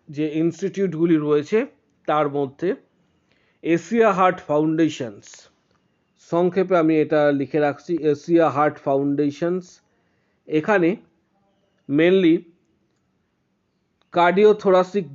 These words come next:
ডিপ্লোমা, কার্ডিওথোরাসিক ডিপ্লোমা এবং তার সাথে নিউরোলজি ডিপ্লোমা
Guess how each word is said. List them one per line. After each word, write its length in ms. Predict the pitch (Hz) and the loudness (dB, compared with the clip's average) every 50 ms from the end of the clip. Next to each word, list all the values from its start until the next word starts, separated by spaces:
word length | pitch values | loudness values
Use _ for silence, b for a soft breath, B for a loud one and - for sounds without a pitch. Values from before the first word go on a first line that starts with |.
| 139 | -2
ডিপ্লোমা, 480 | 160 175 170 - 185 190 175 160 151 151 185 - _ _ _ _ _ _ _ _ _ _ _ - - | -2 -2 0 0 0 2 2 2 2 -2 -2 -6 _ _ _ _ _ _ _ _ _ _ _ -4 0
কার্ডিওথোরাসিক 800 | 160 156 156 175 175 180 175 175 165 170 160 160 160 - 175 160 - - 147 | 0 2 4 4 4 2 2 2 2 2 2 0 0 -2 -4 -4 -4 -6 -8
ডিপ্লোমা 440 | 143 143 143 - 156 147 135 135 147 196 - _ _ _ _ _ _ _ _ _ - | -8 -8 -4 -2 -2 -2 0 -2 -6 -8 -12 _ _ _ _ _ _ _ _ _ -2
এবং 300 | 170 185 202 208 180 170 185 240 - _ _ _ _ _ _ _ _ _ _ _ _ _ _ _ - - | 0 2 4 4 4 2 2 -2 -6 _ _ _ _ _ _ _ _ _ _ _ _ _ _ _ -4 -2
তার 160 | 156 170 175 175 - | 0 0 0 0 0
সাথে 220 | 208 180 180 190 175 165 160 160 | -2 0 2 2 2 2 4 4
নিউরোলজি 640 | 165 175 180 180 185 185 185 185 170 143 160 190 277 - _ _ _ _ _ _ _ _ _ _ | 4 4 4 4 4 4 4 4 2 0 -4 -10 -12 -14 _ _ _ _ _ _ _ _ _ _
ডিপ্লোমা 560 | - 135 135 170 170 170 170 180 165 160 170 | -10 -4 -2 -2 0 0 2 0 2 2 0